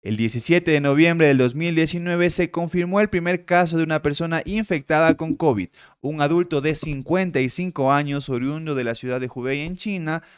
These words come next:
aunque por aquel entonces las autoridades se negaron a confirmar que se tratara del paciente cero.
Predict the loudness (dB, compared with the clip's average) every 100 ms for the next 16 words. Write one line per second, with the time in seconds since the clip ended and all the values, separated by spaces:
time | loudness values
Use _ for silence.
0 | _ -4 -2 -2 0 2 2 0 -2 -2
1 | -6 -6 -6 -2 -2 0 -4 -4 -4 -2
2 | 0 -2 -4 -8 -4 0 2 0 -2 -8
3 | -6 -4 -4 -2 -4 0 0 -2 -6 -20
4 | _ -8 -4 -4 -2 -2 0 4 6 8
5 | 6 4 4 4 2 0 -2 -4 -8 -2
6 | 0 -2 0 -2 -2 2 2 2